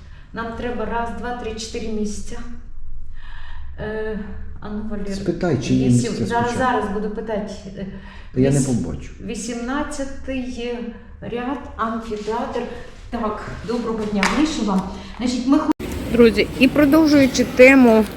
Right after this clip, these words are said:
Speaker 1: де можна поїсти, куди сходити, постійно вам показую, де можна с-, поїсти в Дніпрі. Поки що пузата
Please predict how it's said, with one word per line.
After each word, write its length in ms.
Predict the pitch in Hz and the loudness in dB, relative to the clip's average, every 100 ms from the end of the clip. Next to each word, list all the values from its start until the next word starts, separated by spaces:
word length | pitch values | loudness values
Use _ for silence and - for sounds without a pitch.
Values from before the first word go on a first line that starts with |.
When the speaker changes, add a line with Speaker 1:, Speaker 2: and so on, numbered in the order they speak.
| 190 | 6
Speaker 1:
де 120 | 233 | 8
можна 380 | 247 226 226 214 | 10 8 6 4
поїсти, 800 | 208 202 214 196 175 - - 165 - | 4 6 6 4 0 -2 -4 -4 0
куди 240 | 208 277 | 6 6
сходити, 520 | 277 - 214 247 240 | 6 2 4 4 2
постійно 600 | 226 208 - 247 277 294 | 2 0 2 6 8 8
вам 180 | 214 190 - | 6 4 4
показую, 420 | 180 170 165 170 175 | 0 4 4 4 6
де 100 | 233 | 6
можна 300 | 247 220 214 | 6 6 2
с-, 140 | - - - - - - | 0 -8 -8 -10 -8 4
поїсти 800 | 247 196 233 269 - - 170 165 - - - - - - - - - - - - - | 4 6 6 6 4 4 4 4 -4 -8 -8 -8 -8 -8 -6 -6 -6 -6 -6 -6 -4
в 200 | 175 185 | -2 4
Дніпрі. 640 | 208 220 - 214 190 160 156 156 - - - - - - - - | 8 6 8 6 8 6 4 -2 -8 -10 -10 -10 -10 -10 -10 6
Поки 320 | 277 294 247 | 6 8 4
що 220 | - 220 | 6 0
пузата 520 | 196 202 208 226 208 | 2 2 4 6 4